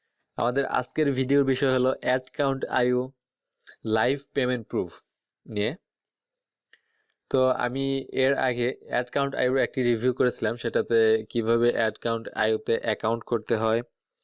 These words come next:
কিভাবে অ্যাড কাউন্ট আইওতে কাজ করতে হয়, সবকিছুই ওই ভিডিওতে <clears throat> বিস্তারিত বলা আছে।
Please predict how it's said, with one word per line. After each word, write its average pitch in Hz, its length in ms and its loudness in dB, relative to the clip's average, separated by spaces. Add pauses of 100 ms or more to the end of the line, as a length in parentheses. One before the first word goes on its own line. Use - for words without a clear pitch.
(760)
কিভাবে 131 320 2 (280)
অ্যাড 117 200 2
কাউন্ট 123 300 -2
আইওতে 120 320 0
কাজ 120 260 0
করতে 123 280 -2
হয়, 110 160 2
সবকিছুই 131 640 0 (180)
ওই 117 100 2
ভিডিওতে 117 480 0 (440)
<clears throat> 123 300 -8
বিস্তারিত 117 360 0
বলা 117 240 2
আছে। 113 200 -4